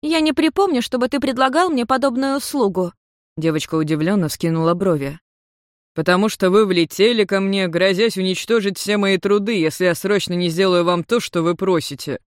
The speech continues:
Рикс наконец-то достал маленькую серебряную шкатулку, украшенную витиеватым узором и покрытую рунами. "Но я не идиот. Сделать подобное и не наложить на него защиту?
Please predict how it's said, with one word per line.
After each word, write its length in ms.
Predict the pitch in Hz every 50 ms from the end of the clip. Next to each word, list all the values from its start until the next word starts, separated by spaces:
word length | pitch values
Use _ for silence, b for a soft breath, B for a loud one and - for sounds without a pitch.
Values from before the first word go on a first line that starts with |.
| _ _ _ _ _ _ _ _
Рикс 240 | - 160 165 - -
наконец-то 500 | 160 156 - 160 156 160 160 156 - 165 156
достал 400 | 156 160 - - - 190 175 165
маленькую 520 | 160 165 185 185 165 160 156 - 165 156
серебряную 560 | - - 170 175 175 165 160 160 156 156 156
шкатулку, 680 | - - - 160 - - 220 240 214 - - 170 156 - _ _ _ _ -
украшенную 580 | 180 156 185 208 208 - - 185 180 180 180
витиеватым 640 | 180 180 - - 180 175 170 196 190 - 180 175 170
узором 380 | 170 156 165 233 233 208 185 -
и 100 | - 196
покрытую 560 | - 185 - - 202 196 - - 190 190 196
рунами. 500 | 208 220 190 156 143 143 147 143 147 - _ _ _ _ _ _ _ _ _ _ _ _ _
"Но 140 | 151 160 170
я 220 | 175 170 175 170
не 220 | 170 170 170 165 165
идиот. 580 | 156 139 151 165 160 160 175 180 - - - _ _ _ _ _ _ _ _ -
Сделать 400 | 165 156 208 262 262 196 - -
подобное 560 | - 175 165 160 170 202 226 190 190 180 170
и 40 | 170
не 100 | 170 170
наложить 500 | 170 175 170 175 170 156 185 226 - -
на 60 | 175
него 280 | 175 170 165 175 202
защиту? 680 | 180 165 180 156 - - - 226 254 - - 170 135